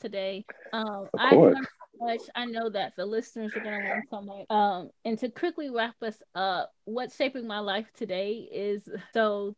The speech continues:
Speaker 1: today is the day that I launched the Divesting from Whiteness podcast. So, <laughs> so, uh,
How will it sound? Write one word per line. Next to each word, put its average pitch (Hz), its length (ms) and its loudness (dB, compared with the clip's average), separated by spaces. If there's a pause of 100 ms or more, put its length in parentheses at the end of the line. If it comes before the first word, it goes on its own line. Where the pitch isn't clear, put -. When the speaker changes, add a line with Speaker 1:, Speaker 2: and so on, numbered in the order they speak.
Speaker 1:
today 214 380 2
is 214 120 0
the 214 100 -6
day 190 260 -4
that 190 180 -2
I 190 100 -2
launched 185 480 -10
the 208 100 -4
Divesting 190 500 -6
from 202 140 -12
Whiteness 208 380 -8
podcast. 359 420 -2
So, 269 200 12 (1400)
<laughs> - 120 -12
so, 339 100 12
uh, 254 800 8